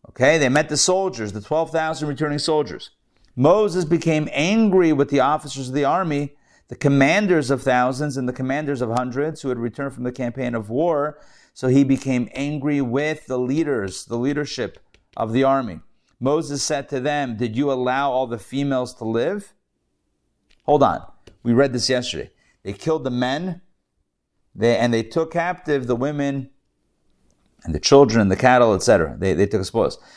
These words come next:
So, um, Moses asks or accuses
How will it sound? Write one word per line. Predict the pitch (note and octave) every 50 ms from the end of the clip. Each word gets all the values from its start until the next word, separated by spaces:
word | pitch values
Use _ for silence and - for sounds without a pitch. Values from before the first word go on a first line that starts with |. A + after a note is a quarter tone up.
| - - _
So, | - - - C#3 C3 - - - - - _ _ _ _ -
um, | A#2 B2 A#2+ A#2 A#2 A#2+ A#2 - - -
Moses | - B2 B2+ B2+ C3 C3+ D3 F3+ G3+ G#3 F3+ C#3 C3 A#2+ G#2+ G2+ G2+ G2 - - - - _ _
asks | - C3+ D#3 D#3+ D3+ C#3 A#2+ - - - - - - - - _ _ _ _ _ _ _ _ _ _ _ _ _ -
or | - G#2+ G#2 G2+
accuses | F#2+ - - - E3 G3 G#3 G3 D3 A#2 F#2+ D#2 - - - -